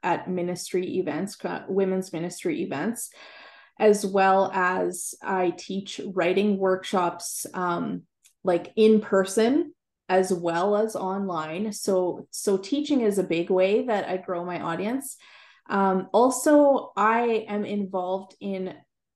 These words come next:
several online writing communities. And I know you've mentioned, mentioned the writer's block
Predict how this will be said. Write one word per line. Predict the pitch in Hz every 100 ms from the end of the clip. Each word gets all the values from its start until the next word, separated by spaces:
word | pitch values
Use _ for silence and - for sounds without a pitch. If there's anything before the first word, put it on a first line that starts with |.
| 196
several | - 226 226 277 302 302 - - _ -
online | 196 190 220 214 202 190 185 -
writing | 175 170 175 180 185
communities. | - 185 175 170 170 170 170
And | 170
I | 170
know | 185 202
you've | 196 190
mentioned, | 185 175 190 - 185 175 -
mentioned | 190 202 196 190
the | 170
writer's | 165 165 170 196 196
block | - 170 147 170 -